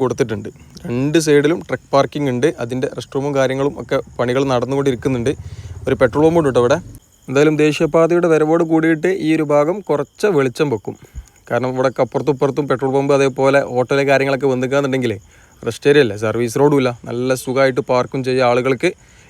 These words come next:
എണ്ണ അടിച്ച് കണ്ടൊക്കെ സുഖമായിട്ട് തിരിച്ച് ഹൈവേയിലോട്ട് തന്നെ കയറാനും പറ്റും. അപ്പോൾ ഈ ഒരു ഭാഗം എന്തായാലും റോഡിൻ്റെ പണി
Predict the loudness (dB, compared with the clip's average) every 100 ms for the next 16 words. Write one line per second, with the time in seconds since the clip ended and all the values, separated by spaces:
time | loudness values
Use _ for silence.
0 | -6 -2 0 0 -2 0 -2 -2 -2 0
1 | 0 -2 -6 -4 0 0 2 0 -2 -2
2 | 0 2 2 2 0 -2 -8 -20 -20 -20
3 | -20 -20 -20 -2 4 6 6 4 4 0
4 | 0 2 4 4 0 -8 -20 -20 -20 -20
5 | -20 -6 0 2 2 0 0 0